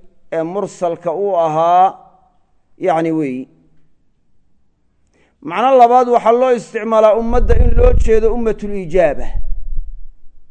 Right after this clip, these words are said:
Ummadda Nabiga sallallahu alayhi wa sallam ajiibtay, bimacnaa rumaysay ee raacday. Marka ummatul ijaaba marka looga jeedo, waxaa soo gelaya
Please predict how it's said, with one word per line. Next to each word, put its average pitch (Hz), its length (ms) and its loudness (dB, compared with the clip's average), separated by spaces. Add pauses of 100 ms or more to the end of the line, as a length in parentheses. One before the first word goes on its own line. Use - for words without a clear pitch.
(460)
Ummadda 196 400 -2
Nabiga 196 400 -2
sallallahu 190 560 -2
alayhi 185 180 0
wa 175 60 -6
sallam 185 360 -4
ajiibtay, 165 840 -6
bimacnaa 170 520 -4
rumaysay 160 540 -4
ee 147 80 -2
raacday. 123 420 -8 (2500)
Marka 214 320 0
ummatul 240 440 -4
ijaaba 220 460 0
marka 233 280 -2
looga 233 320 2
jeedo, 180 540 -2 (760)
waxaa 180 220 -2
soo 247 280 2
gelaya 208 540 0